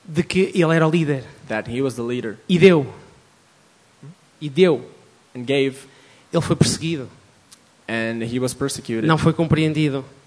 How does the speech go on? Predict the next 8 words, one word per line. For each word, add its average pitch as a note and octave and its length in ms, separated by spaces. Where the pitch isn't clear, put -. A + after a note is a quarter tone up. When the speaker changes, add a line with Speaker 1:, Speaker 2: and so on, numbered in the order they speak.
Speaker 2:
He A#2 180
was A#2 200
not B2+ 260
understood. A#2+ 440
Speaker 1:
Foi E3+ 120
maltratado. D#3 720
Speaker 2:
He A#2+ 80
was, B2 320